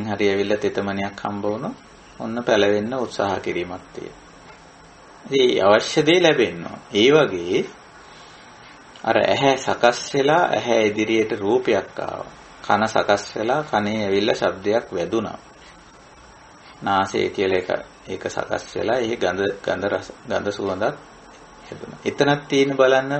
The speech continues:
භෞතික දෙයක් නේ, රූප ධර්මයක් නේ තියෙන්නේ. ඉතින් රූප ධර්මය නැතුව මේ නාමය ක්‍රියාත්මක වෙන්නේ නැහැ. රූප ධර්මයෙන්ම හටගන්න නාමය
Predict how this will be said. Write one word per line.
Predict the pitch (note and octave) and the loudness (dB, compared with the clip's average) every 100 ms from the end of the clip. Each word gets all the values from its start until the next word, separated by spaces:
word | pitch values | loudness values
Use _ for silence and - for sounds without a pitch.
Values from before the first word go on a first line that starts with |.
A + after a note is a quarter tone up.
| D3+ - - | -6 -16 0
භෞතික | G2 G#2 A#2 C3+ | 4 4 2 0
දෙයක් | C3+ C3+ C#3 | 2 2 0
නේ, | D#3 D3 - | -6 -14 -10
රූප | A2 G2+ A#2 | -4 -2 0
ධර්මයක් | A#2+ B2 C3+ C3+ - | 0 0 -2 -8 -8
නේ | A#2+ A2+ | -10 -6
තියෙන්නේ. | B2 D3 D3 - - - - - - - - - | -6 -6 -14 -20 -20 -20 -20 -20 -20 -20 -20 -16
ඉතින් | - C#3 | -2 0
රූප | C3+ B2 B2+ | 4 4 6
ධර්මය | C3+ C3+ C3+ C#3+ D3 E3 E3 - | 6 6 6 2 0 0 -2 -4
නැතුව | A#2+ A2 - D#3 G#3+ | 0 0 2 2 2
මේ | E3+ E3 | 0 -2
නාමය | D#3 C3+ C#3 C#3+ F#3 D#4 E4 - - - - - - - | 4 4 4 2 -2 -2 -6 -12 -20 -20 -20 -20 -20 -10
ක්‍රියාත්මක | - D3+ C#3+ C#3 D3+ D#3 | 2 4 4 2 -4 0
වෙන්නේ | D#3 E3+ D#3+ | 0 -2 -8
නැහැ. | - - - - - - - - - - - - - - - - | -14 -16 -20 -20 -20 -20 -20 -20 -20 -20 -20 -20 -20 -20 -20 -6
රූප | A2+ B2 B2+ | 2 4 4
ධර්මයෙන්ම | D3+ D3 C#3+ C#3+ C#3+ C#3+ C3+ | 6 6 6 2 0 0 0
හටගන්න | A#2+ - A#2 A#2+ A#2+ G#2+ | 0 2 4 4 2 0
නාමය | E2+ F2 G#2+ C3 | 0 2 2 0